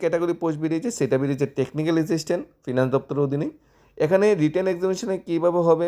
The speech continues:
ভাইভা কীভাবে হবে, পুরো বিস্তারিত কিন্তু থাকছে আজকের ভিডিওতে, অনলাইনে কীভাবে অ্যাপ্লাই করবে। দুই নাম্বার যে পোস্টটা বেরিয়েছে টেকনিক্যাল অ্যাসিস্ট্যান্ট, এটা গ্রুপ সি নন গেজেটেড পোস্ট।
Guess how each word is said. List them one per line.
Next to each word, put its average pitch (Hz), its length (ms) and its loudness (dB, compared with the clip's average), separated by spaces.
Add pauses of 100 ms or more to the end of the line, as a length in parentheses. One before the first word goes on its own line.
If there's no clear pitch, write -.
(140)
ভাইভা 123 320 4
কীভাবে 151 340 -2
হবে, 156 120 2 (100)
পুরো 151 140 2 (100)
বিস্তারিত 139 320 -2 (100)
কিন্তু 139 180 -2 (100)
থাকছে 123 300 0
আজকের 131 260 -6
ভিডিওতে, 127 340 -2 (500)
অনলাইনে 123 260 2 (160)
কীভাবে 127 280 2
অ্যাপ্লাই 123 300 0
করবে। 120 200 -2 (720)
দুই 160 140 4
নাম্বার 202 240 4 (120)
যে 196 80 4 (140)
পোস্টটা 170 340 0
বেরিয়েছে 180 260 2 (140)
টেকনিক্যাল 165 400 0
অ্যাসিস্ট্যান্ট, 180 420 -2 (100)
এটা 131 140 4 (100)
গ্রুপ 143 220 -2
সি 175 100 -2 (120)
নন 120 120 4 (120)
গেজেটেড 127 340 -2 (100)
পোস্ট। 165 200 -6